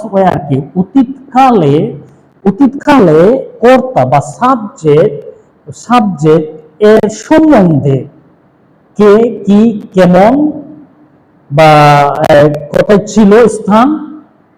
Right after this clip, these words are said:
দেখাতে এটাকে ব্যবহার করা হয়। তাহলে সাবজেক্ট, সাবজেক্ট বা, বা কর্তা কে, কর্তার সম্বন্ধে, সম্বন্ধে, সম্বন্ধে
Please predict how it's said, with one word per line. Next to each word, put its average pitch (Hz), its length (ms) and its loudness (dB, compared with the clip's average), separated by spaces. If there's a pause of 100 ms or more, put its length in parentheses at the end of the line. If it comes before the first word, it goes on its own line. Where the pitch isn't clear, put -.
দেখাতে 180 500 -2 (280)
এটাকে 160 340 -6
ব্যবহার 151 320 0
করা 131 200 -2
হয়। 131 180 0
তাহলে 160 240 2 (200)
সাবজেক্ট, 156 720 -2 (840)
সাবজেক্ট 156 680 -4 (460)
বা, - 260 0 (1160)
বা 143 180 0 (220)
কর্তা 185 580 0 (1300)
কে, 160 120 0 (540)
কর্তার 196 640 0 (220)
সম্বন্ধে, 170 520 0 (840)
সম্বন্ধে, 160 1200 0 (1000)
সম্বন্ধে 156 680 0